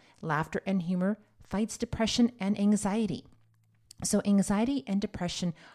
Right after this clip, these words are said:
are often linked to stress. According to the Anxiety and Depression Association of America, anxiety is the most common mental illness and affects over forty million adults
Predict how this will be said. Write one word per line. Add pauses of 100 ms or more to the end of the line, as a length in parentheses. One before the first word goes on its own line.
(160)
are
often
linked
to
stress. (440)
According
to
the
Anxiety
and
Depression
Association
of
America, (440)
anxiety
is
the
most
common
mental
illness (180)
and
affects
over
forty
million
adults